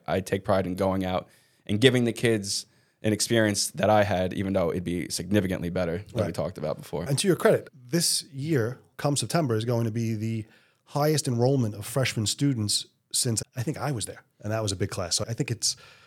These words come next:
Speaker 2: due in great part to what you're doing with both the roadshow, we'll call it, and the prep program and everything else that's involved there. So
Speaker 1: Yeah.
Speaker 2: congratulations to you and good work.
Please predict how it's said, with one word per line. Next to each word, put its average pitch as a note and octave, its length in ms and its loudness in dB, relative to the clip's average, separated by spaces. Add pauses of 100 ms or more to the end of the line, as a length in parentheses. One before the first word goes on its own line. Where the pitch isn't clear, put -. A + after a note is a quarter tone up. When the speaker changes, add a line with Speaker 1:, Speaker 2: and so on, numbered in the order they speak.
(240)
Speaker 2:
due C3+ 200 6
in A#2 80 4
great A#2+ 240 0
part D3 240 0
to - 80 -6
what G2+ 180 -4
you're G#2 120 -4
doing G2+ 360 -2
with G#2+ 240 -4
both G#2+ 320 0
the G2+ 440 -4 (120)
roadshow, A#2 400 4
we'll G2+ 140 -2
call G#2+ 240 0
it, G#2+ 100 -2
and G#2 160 -10
the G2+ 60 -6
prep A2 200 -4
program G#2+ 340 2
and G#2 40 4
everything G2 220 0
else G#2+ 160 0
that's F2+ 160 -4
involved G2+ 380 -2
there. - 140 -14
So F#2+ 340 -2 (320)
Speaker 1:
Yeah. - 0 - (120)
Speaker 2:
congratulations A2+ 380 2
to G#2+ 80 -2
you - 40 0
and G2+ 80 -2
good G2 80 -2
work. G#2 240 -4